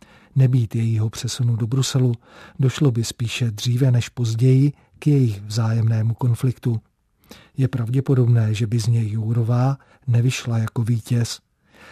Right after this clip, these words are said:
Naznačují to rovněž kroky nové ministryně pro místní rozvoj Karly Šlechtové,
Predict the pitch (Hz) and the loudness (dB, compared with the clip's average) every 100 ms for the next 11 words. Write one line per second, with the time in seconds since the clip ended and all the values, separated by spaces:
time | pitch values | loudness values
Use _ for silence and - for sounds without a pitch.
0 | - 135 131 151 143 - 123 113 117 113 | -4 0 2 4 2 2 -2 -2 -2 0
1 | 117 - - 117 110 127 117 117 117 120 | -2 -2 -6 -6 -2 -2 0 0 0 2
2 | 120 - - 120 127 123 117 117 - 127 | 0 -2 -2 0 0 0 0 -2 -2 0
3 | 123 120 107 120 120 120 123 127 - 127 | 0 0 0 -2 -2 -4 -2 -2 -2 -4
4 | - 147 131 123 | -2 0 2 0